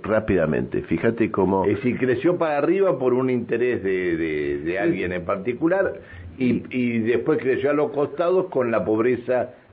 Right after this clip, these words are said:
Speaker 2: este,
Speaker 1: Bueno,
Speaker 2: que tenemos.
Speaker 1: creció de espalda a la planificación, siempre
Speaker 2: Claro.
Speaker 1: lo dijimos desde ese punto
Speaker 2: Sí,
Speaker 1: de
Speaker 2: sí.
Speaker 1: vista, ¿no? Y vos fíjate, an-,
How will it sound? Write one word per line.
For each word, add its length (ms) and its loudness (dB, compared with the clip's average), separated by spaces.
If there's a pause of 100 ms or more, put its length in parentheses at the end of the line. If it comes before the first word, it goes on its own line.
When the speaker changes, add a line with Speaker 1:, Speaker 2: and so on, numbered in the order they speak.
Speaker 2:
este, 380 -2
Speaker 1:
Bueno, 240 2
Speaker 2:
que 60 2
tenemos. 260 2
Speaker 1:
creció 240 2
de 100 0
espalda 320 2
a 60 2
la 140 2
planificación, 760 -2
siempre 240 2
Speaker 2:
Claro. 160 4
Speaker 1:
lo 40 4
dijimos 360 4
desde 160 0
ese 60 0
punto 220 2
Speaker 2:
Sí, 60 2
Speaker 1:
de 40 2
Speaker 2:
sí. 80 2
Speaker 1:
vista, 180 0
¿no? 140 0 (380)
Y 100 2
vos 160 2
fíjate, 420 2
an-, 260 2